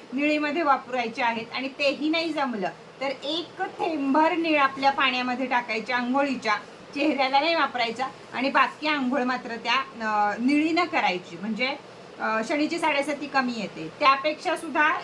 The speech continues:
श-, निळीचाच उपाय तुम्ही असा करू शकता की वाहतं पाणी जिथं असेल तिथे एक टोपणभर नीळ तुम्ही पाच सहा शनिवार ओळी-, ओळीनं असं करू शकता. दिसायला छोटा असला तरी सुद्धा हा उपाय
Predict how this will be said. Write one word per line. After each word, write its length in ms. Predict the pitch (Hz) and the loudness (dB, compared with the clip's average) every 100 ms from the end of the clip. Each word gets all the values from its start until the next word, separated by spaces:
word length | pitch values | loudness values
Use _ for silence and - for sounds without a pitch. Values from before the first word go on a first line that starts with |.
| 262 | 0
श-, 40 | |
निळीचाच 800 | 285 254 254 294 311 330 339 330 | 2 4 4 2 2 2 0 0
उपाय 280 | 311 262 277 302 | -4 -2 -2 0
तुम्ही 180 | 302 | -2
असा 220 | 311 311 277 | 0 0 -2
करू 240 | 294 311 | -4 -4
शकता 340 | 311 - - 294 - - - | -6 -8 -6 -6 -8 -16 -2
की 60 | 302 | 2
वाहतं 520 | 294 302 294 277 349 | 4 6 2 4 4
पाणी 300 | 349 330 320 | 4 2 2
जिथं 260 | 302 294 | -2 0
असेल 420 | 262 240 240 202 190 | 0 0 -4 -10 -10
तिथे 240 | 247 269 | -2 -2
एक 160 | 262 311 | 0 -2
टोपणभर 440 | 277 247 247 277 | -2 -2 -4 -2
नीळ 300 | 269 254 302 | -2 -2 -4
तुम्ही 340 | 311 254 262 370 - - - - | -4 -4 -4 -4 -10 -18 -4 4
पाच 300 | 254 269 - | 6 4 0
सहा 240 | 302 240 247 | -2 -2 -2
शनिवार 380 | 262 240 240 240 | -6 -4 -2 0
ओळी-, 400 | 233 220 220 233 | 0 -2 -4 -2
ओळीनं 380 | 240 254 247 | 0 0 -2
असं 140 | 233 262 | -4 -6
करू 260 | - 220 | -8 -8
शकता. 400 | 220 208 - 156 - - - | -6 -8 -6 -6 -6 -10 -18
दिसायला 600 | 208 294 311 359 349 359 | -2 0 2 2 4 2
छोटा 420 | 370 359 294 269 254 | 2 -2 -2 0 0
असला 420 | 254 - 262 165 - | -2 0 2 2 0
तरी 180 | 247 294 | -6 -6
सुद्धा 260 | 302 285 | -8 -4
हा 180 | 285 294 - 269 | 0 0 0 -10
उपाय 340 | - 320 302 | -2 2 2